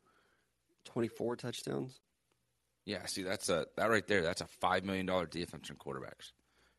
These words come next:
Speaker 2: This dude
Speaker 1: <laughs>
Speaker 2: cannot come into the room asking for over forty. He,
Speaker 1: Uh,
Speaker 2: Kyler Murray just cannot.
Speaker 1: I think he, I think he will, definitely,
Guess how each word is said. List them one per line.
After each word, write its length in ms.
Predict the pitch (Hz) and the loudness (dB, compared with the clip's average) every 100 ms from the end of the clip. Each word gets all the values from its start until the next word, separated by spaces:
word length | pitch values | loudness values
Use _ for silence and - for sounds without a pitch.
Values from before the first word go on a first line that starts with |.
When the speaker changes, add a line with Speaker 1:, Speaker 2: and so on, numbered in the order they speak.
| _ - | _ -2
Speaker 2:
This 180 | 117 127 | 0 2
dude 200 | 113 110 | 0 0
Speaker 1:
<laughs> 20 | |
Speaker 2:
cannot 480 | 104 92 92 90 82 | 0 0 2 2 2
come 160 | 101 92 | 0 0
into 120 | 85 | 0
the 80 | 80 | 0
room 200 | 78 73 | -2 -4
asking 300 | 71 78 71 | -4 -6 -4
for 140 | 73 | -4
over 140 | 62 | -6
forty. 400 | 52 64 - - - _ _ _ _ _ _ - | -6 -8 -8 -12 -20 _ _ _ _ _ _ -4
He, 100 | 101 | 2
Speaker 1:
Uh, 60 | |
Speaker 2:
Kyler 180 | 120 113 | 6 8
Murray 160 | 110 95 | 6 4
just 220 | 87 95 | 2 -2
cannot. 420 | - 82 73 76 - _ _ _ _ - | -2 -4 -6 -12 -20 _ _ _ _ -2
Speaker 1:
I 100 | 113 | 0
think 180 | 180 180 | 2 0
he, 180 | 135 120 - - | 0 -6 -8 -2
I 60 | 127 | -2
think 140 | - - | 0 -4
he 160 | 156 | -2
will, 320 | 113 101 92 90 | 2 2 2 0
definitely, 420 | 80 - 87 - | -6 -6 -8 -12